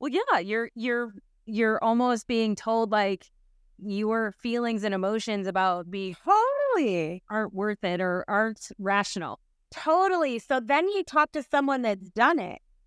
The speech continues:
Speaker 2: and you're like, "Oh, so you had a real, oh, you cried too every day? That's normal?" Oh, like, you know, I went on dates thinking, like, that was gonna fill me up. And it was like,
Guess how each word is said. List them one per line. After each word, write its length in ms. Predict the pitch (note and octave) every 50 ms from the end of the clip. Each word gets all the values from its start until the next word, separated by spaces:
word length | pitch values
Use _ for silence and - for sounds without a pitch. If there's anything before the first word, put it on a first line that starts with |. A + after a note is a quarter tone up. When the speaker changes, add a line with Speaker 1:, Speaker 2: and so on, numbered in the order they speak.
| _ _ _ _ _ _ _ _ _
Speaker 2:
and 160 | A3 A3+ A#3+
you're 160 | B3 B3+ C4
like, 280 | B3+ B3+ A#3 A3 G#3+ - - _ _ _ _ _ _ _ _ _ _ _ -
"Oh, 600 | A3+ A#3 A#3+ A#3+ A3+ G3+ F#3 F3+ G#2+ E2+ E2+ - - _ _
so 560 | - - A#3 A3+ A3 G#3 G3 F#3+ F#3 - - _ _ _ _ _ _ _ _ _ _ _
you 240 | - G3 G3 G#3 A3
had 140 | A3+ A#3+ A#3+
a 40 | B3
real, 140 | A#3+ A#3+ A3+ -
oh, 140 | A3+ A3 G3+
you 200 | G3 G3 G#3 G#3
cried 380 | - - A#3+ A3 G#3 G3+ G#3
too 200 | - - A3+ A#3
every 280 | A#3+ B3 A#3+ B3 C4+ C#4
day? 360 | B3+ C#4 C#4 C#4+ D4+ E4 E4+ - _ _ _ _ _ _ _ _ _ _
That's 300 | F#3+ G3 A3 - - -
normal?" 560 | G#3 G#3+ A3 B3+ C#4 D4+ D#4+ D#4+ D#4+ D4 C#4 - _
Oh, 440 | - A#3+ B3+ A#3+ G#3 F#3+ F3+ F#3 G3 - _ _ _ _ _ _ _ _ _ _ _ _
like, 300 | - A3+ A3+ A3 A3 - _ _ _ _ _ - - _ _ _ _ _ _ _ _ _ _ _ _ _ _ _
you 100 | A3+ A#3+
know, 100 | A#3 G#3+
I 120 | G#3+ A3+
went 200 | A#3+ B3 A#3+ A#3
on 180 | G3+ G3 G3 F3
dates 440 | - - C3+ D#3 F#3+ - _ _ _ _
thinking, 320 | G3+ G3+ G#3 - G3+ G3+
like, 180 | G3 F#3 F3+ - _
that 220 | F3+ G#2 C#3+ A#2+
was 180 | - A3 F3+ -
gonna 200 | - F3 E3+ E3+
fill 260 | - - F3 E3 D#3+
me 180 | D#3+ D#3+ D#3+ D#3
up. 240 | D3+ D#3+ F3+ - -
And 100 | G3 F3+
it 100 | F#3 -
was 180 | - F#3+ F#3+ F#3
like, 260 | G3+ F#3+ F#3 - -